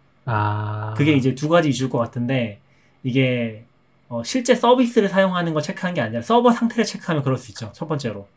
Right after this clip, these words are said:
Speaker 1: 그쵸, 그쵸.
Speaker 2: 서버 상태는 정상이니까.
Speaker 1: 네.
Speaker 2: 그런 이슈일 수 있고, 두 번째는 이거를 이제 약간 승인 절차를 거쳐서 바꾸는 것 자체를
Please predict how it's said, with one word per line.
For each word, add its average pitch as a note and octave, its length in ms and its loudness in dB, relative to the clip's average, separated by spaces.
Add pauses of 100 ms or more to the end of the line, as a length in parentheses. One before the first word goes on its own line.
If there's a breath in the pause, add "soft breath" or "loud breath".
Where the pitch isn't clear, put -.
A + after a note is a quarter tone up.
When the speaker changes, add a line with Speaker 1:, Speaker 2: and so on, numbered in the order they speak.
(160)
Speaker 1:
그쵸, A2+ 420 2
그쵸. - 220 -8
Speaker 2:
서버 G3+ 240 6
상태는 G3+ 340 0
정상이니까. C3 720 -2
Speaker 1:
네. G#2+ 680 -2 (240)
Speaker 2:
그런 D#3 300 6
이슈일 D3 260 0
수 C#3+ 120 -4
있고, B2 320 0
두 C3 120 -4
번째는 D3 560 2
이거를 C3+ 680 4
이제 A2 380 -6
약간 A2+ 260 -6
승인 A#3 260 4
절차를 C#3 340 2
거쳐서 C3+ 520 -2 (460 loud breath)
바꾸는 D3 360 0
것 C#3+ 60 2
자체를 C3 680 0